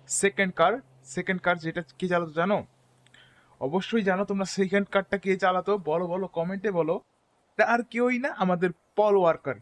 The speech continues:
মানে আমাদের একটা ফেভারিট, আহ, সবারই ফেভারিট একটা নায়ক ছিল সে। আহ,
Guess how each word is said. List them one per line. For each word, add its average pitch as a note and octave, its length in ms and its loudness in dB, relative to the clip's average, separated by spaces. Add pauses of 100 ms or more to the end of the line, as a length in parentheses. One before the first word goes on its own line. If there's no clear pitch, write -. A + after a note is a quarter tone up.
(160)
মানে C#3 280 -6 (140)
আমাদের D3 380 -4
একটা D3+ 200 -6
ফেভারিট, E3+ 720 -4
আহ, C#3 140 -4
সবারই D#3 360 0
ফেভারিট E3+ 400 -2
একটা D#3+ 240 -2
নায়ক D3+ 280 0
ছিল D3 280 -6
সে। C#3+ 260 -10 (340)
আহ, B2 600 -2